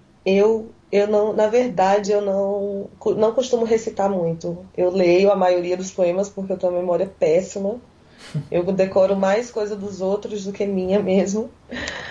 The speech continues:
Speaker 1: E antigamente eu diz-, costumava dizer que eu, eu faço muita coisa pra ser lida,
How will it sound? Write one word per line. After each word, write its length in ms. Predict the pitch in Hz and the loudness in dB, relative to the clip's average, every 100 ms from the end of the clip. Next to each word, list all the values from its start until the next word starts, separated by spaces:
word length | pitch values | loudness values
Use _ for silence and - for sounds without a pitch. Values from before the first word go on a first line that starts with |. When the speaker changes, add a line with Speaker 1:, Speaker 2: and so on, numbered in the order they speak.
| - 147 - | -10 -8 -2
Speaker 1:
E 480 | 190 196 208 233 - | 2 4 4 2 4
antigamente 800 | 208 220 - 226 226 214 220 233 | 2 2 0 0 2 2 2 -2
eu 60 | |
diz-, 180 | 208 226 | -2 -6
costumava 500 | - 220 247 220 220 | -2 -2 0 0 0
dizer 280 | 226 208 208 | 0 -2 0
que 40 | |
eu, 240 | 226 220 208 _ _ _ _ - | 0 -2 -6 _ _ _ _ -10
eu 80 | - | -6
faço 320 | 196 202 202 | -2 -2 -2
muita 220 | 220 226 | -4 -6
coisa 260 | 254 220 202 | -4 -4 -2
pra 160 | - 208 | -4 -2
ser 240 | 226 277 | -2 -4
lida, 420 | 220 175 170 165 | -6 -4 -4 -6